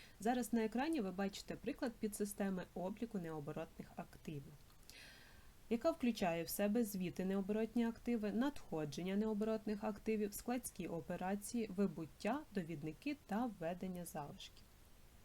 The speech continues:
Дана підсистема об'єднує в себе облік всіх видів необоротних активів в єдиній підсистемі, тобто основні засоби, інші необоротні активи, нематеріальні активи, довгострокові біологічні активи.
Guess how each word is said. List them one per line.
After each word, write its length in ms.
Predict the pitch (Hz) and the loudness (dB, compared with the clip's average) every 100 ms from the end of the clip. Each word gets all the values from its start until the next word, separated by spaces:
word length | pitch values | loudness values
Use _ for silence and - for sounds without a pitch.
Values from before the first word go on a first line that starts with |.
| - - - | -16 -16 -2
Дана 240 | 196 294 277 | 2 2 2
підсистема 680 | 214 220 214 - 339 349 - | 0 -2 -2 -4 -4 -6 0
об'єднує 680 | 208 - 208 233 262 247 | 0 2 2 4 4 2
в 40 | 233 | 0
себе 380 | - 208 180 180 | 0 0 0 -2
облік 360 | 185 185 165 - | -2 -2 -4 -8
всіх 440 | - - 277 - | -10 0 0 0
видів 280 | 196 214 214 | 2 4 4
необоротних 640 | 185 165 165 180 175 151 | 2 0 0 -2 -2 -6
активів 480 | 160 - 277 302 254 | -6 -2 0 2 0
в 100 | 190 | 0
єдиній 380 | 156 151 233 226 | -2 2 4 4
підсистемі, 640 | 202 190 190 - - 139 - - - - | 0 -4 -6 -6 -4 -6 -6 -14 -18 0
тобто 320 | 233 208 - - | 2 2 0 -2
основні 480 | 226 - 202 175 160 | -2 2 2 2 0
засоби, 540 | 269 294 - 262 226 | 0 0 0 2 2
інші 440 | 214 277 302 - | 2 2 2 4
необоротні 580 | 254 233 214 220 214 202 | 4 4 4 2 2 0
активи, 380 | 185 - 190 165 | -2 -2 -4 2
нематеріальні 800 | 208 208 165 165 180 269 269 233 | 4 4 2 0 2 4 4 2
активи, 420 | 208 202 - 208 196 - - - | 0 -2 2 2 0 -8 -8 -2
довгострокові 680 | 185 185 - 170 220 247 202 | 0 0 -2 -2 2 4 2
біологічні 760 | 180 175 170 151 139 - 139 | 2 0 -2 -4 -6 -6 -8
активи. 340 | 139 - 180 | -8 -10 -14